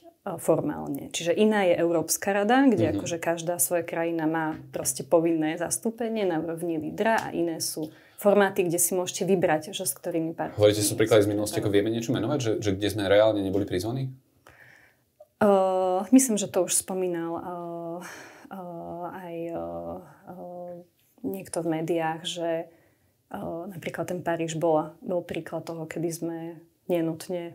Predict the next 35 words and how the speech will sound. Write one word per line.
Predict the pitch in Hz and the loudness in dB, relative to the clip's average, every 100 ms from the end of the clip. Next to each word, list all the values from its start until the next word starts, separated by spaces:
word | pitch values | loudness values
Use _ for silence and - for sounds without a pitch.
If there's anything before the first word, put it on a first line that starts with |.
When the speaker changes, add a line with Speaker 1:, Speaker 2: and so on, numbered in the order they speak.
| - | -2
Speaker 1:
boli | 165 156 | 0 0
na | 160 156 | -2 -4
úvod | 160 151 | -6 -6
pozvaní | - 160 151 170 165 214 226 _ - | -4 -4 -4 -6 -4 -6 -6 _ -12
a | 165 | -4
Speaker 2:
Mhm. | |
Speaker 1:
teda | 175 156 156 | -2 -2 -4
tam | 160 | -4
prebehli | 165 165 160 170 160 | -4 -4 -4 -4 -4
následne | 160 156 - 165 165 160 | -4 -4 -4 -4 -4 -6
asi | - | -4
nejaké, | 165 160 - 165 170 | -4 -6 -6 -6 -6
e, | 180 180 165 | -10 -14 -12
snahy | 175 - 170 156 170 170 - - | -6 -2 -2 -2 -4 -8 -16 -18
predsa | 180 - 175 | -16 -6 -2
len | 165 | -2
sa | 170 | -4
na | 170 165 | -6 -6
poslednú | 175 - 170 170 | -6 -4 -6 -8
chvíľu | - 175 165 165 180 _ _ _ _ _ | -6 -4 -2 -4 -10 _ _ _ _ _
na | 165 156 | -4 -4
toto | - | -6
stretnutie | 165 175 165 175 170 - 170 160 | -6 -4 -4 -6 -6 -2 -2 0
nanominovať, | 160 156 170 170 180 196 226 233 - | 0 0 -2 -4 -2 0 0 -2 -10
takže, | - 170 170 175 170 165 170 | -4 -4 -2 -4 -2 -2 -4
Speaker 2:
Mhm. | - - _ _ _ _ _ _ | -8 -20 _ _ _ _ _ _
Speaker 1:
takže | - 170 165 | -12 -10 -8
áno. | 165 170 147 _ _ _ _ - - - - _ _ _ | -8 -10 -14 _ _ _ _ -20 -20 -20 -20 _ _ _
Speaker 2:
Rozumiem. | 95 95 98 82 82 - | 6 6 4 -2 -6 -4
E, | - 101 107 110 113 113 113 113 - - - - _ _ _ _ _ _ _ _ _ _ _ _ _ _ _ _ _ | 4 8 8 8 6 4 0 -4 -14 -20 -20 -20 _ _ _ _ _ _ _ _ _ _ _ _ _ _ _ _ _
čo | - 208 | 8 10
je | |
vlastne | 180 175 | 10 8
najväčší | 143 135 - | 6 4 4
problém? | 104 90 80 | 4 2 0